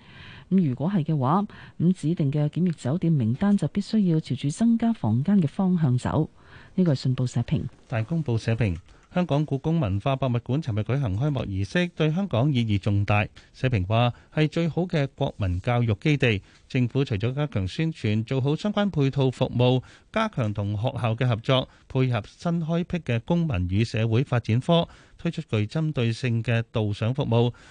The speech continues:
Speaker 2: 俾學生更好咁領會國寶背後嘅文化同埋歷史意義。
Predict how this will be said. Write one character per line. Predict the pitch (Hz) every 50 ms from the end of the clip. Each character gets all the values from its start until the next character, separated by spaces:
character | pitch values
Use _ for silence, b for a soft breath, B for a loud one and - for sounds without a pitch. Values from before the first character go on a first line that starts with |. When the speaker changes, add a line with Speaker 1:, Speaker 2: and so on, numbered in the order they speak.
| B B B B B -
Speaker 2:
俾 | 151 190
學 | 208 190 160 -
生 | - - 208 208 202 202 202 -
更 | - 143 143 143 135
好 | 127 143
咁 | 170 170 - 104 98 139 156
領 | 147 117 104 107 117 110
會 | 107 98 101
國 | - - 120 110
寶 | - - 104 123
背 | - - 117 113
後 | 98 101 92
嘅 | - - 101 104
文 | 107 95 82 80
化 | 80 - 120 113 107 - - -
同 | - 107
埋 | 87 82 85 85
歷 | - 101 92
史 | - - - 101
意 | 117 113 101 98 98
義。 | 104 104 101